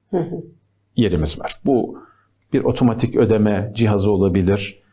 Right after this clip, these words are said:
Speaker 2: bir iade cihazı olur, e, Migros'tan alışveriş, e, marka vermek zorunda kaldım,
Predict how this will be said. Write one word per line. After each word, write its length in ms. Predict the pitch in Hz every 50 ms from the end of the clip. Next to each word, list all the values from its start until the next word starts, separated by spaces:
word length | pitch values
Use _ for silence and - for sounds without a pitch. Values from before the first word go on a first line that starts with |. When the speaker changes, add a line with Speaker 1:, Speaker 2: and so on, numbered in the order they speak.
| _ _ _ _
Speaker 2:
bir 320 | - 117 113 110 104 110 - -
iade 420 | 139 120 107 101 104 101 110 101
cihazı 460 | 95 104 104 101 107 101 95 104 104
olur, 540 | - - - 104 95 101 101 101 101 - - _ _ _ _ _ _ _ - - -
e, 100 | 104 101
Migros'tan 520 | 110 139 143 127 135 127 127 135 131 113
alışveriş, 840 | 107 - 113 110 113 107 - - - 110 107 107 110 110 - - -
e, 40 | - _ _ _ _ _ - - - 65 65 -
marka 360 | - 95 98 101 101 - 107
vermek 500 | 95 98 98 98 98 90 95 - - - -
zorunda 320 | 110 107 107 95 92 92 92
kaldım, 360 | - - 67 - - -